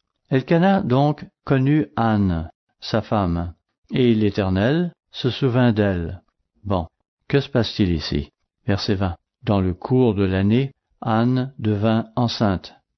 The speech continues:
et elle enfanta un fils, qu'elle nomma Samuel, car, dit-elle, je l'ai demandé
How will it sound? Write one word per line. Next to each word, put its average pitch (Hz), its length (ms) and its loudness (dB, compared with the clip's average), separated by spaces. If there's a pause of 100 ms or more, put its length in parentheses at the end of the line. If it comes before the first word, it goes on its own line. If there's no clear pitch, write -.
(160)
et 120 180 2
elle 107 400 -2
enfanta 120 600 0
un 117 140 2
fils, - 540 -4 (260)
qu'elle 104 240 0
nomma 107 400 2
Samuel, 107 800 0 (280)
car, 104 340 0
dit-elle, 113 520 -2 (360)
je 113 200 -2
l'ai 104 220 2
demandé 120 800 2